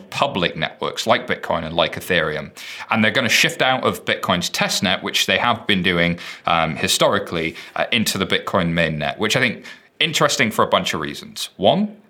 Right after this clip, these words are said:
they did it on Bitcoin with a capital B and a lo-, lowercase b. They're moving around small amounts of Satoshis, um, uh, on a permissionless blockchain for decentralized identity.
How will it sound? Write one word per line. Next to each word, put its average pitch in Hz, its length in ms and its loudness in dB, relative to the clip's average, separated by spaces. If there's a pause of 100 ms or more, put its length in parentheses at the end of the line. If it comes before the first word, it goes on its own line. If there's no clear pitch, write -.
they 107 100 4
did 104 180 2
it 104 140 2
on 87 240 2 (200)
Bitcoin 95 500 2 (200)
with 92 140 2
a 90 100 -2 (580)
capital - 360 0
B 95 280 4
and 90 100 4
a 87 80 4
lo-, 87 340 2
lowercase 95 520 0
b. 80 240 0
They're 95 160 4
moving 92 280 2
around 90 220 4
small 92 240 2
amounts 90 300 0
of - 40 -4
Satoshis, 90 680 0 (280)
um, 87 380 2 (240)
uh, 85 240 4
on 101 160 6
a 90 160 4
permissionless 92 880 -2
blockchain 92 640 0
for 92 240 0
decentralized 90 720 0
identity. 92 600 0